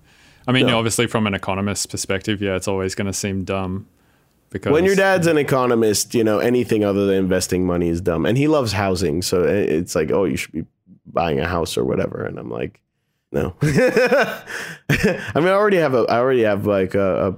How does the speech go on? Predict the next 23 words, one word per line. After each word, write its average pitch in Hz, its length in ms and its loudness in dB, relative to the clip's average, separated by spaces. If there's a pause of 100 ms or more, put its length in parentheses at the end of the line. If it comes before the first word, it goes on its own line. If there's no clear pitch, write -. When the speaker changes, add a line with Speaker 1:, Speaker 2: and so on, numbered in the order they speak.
(120)
Speaker 2:
a, 90 60 2
a 92 40 0
place 101 380 -2
in 92 120 0
D 90 140 0
C 101 180 -2
that 87 220 2
I - 20 0
own, 85 260 0
and 85 120 -2
that - 140 -4
place 82 280 -2
costs - 400 -2
me 73 100 -2
money. 60 320 -4
So, 85 360 -2 (400)
you 110 100 2
know, 107 100 2
it's 131 200 0
not 170 200 2
that 135 180 0
simple 110 400 0
anymore. 80 540 -2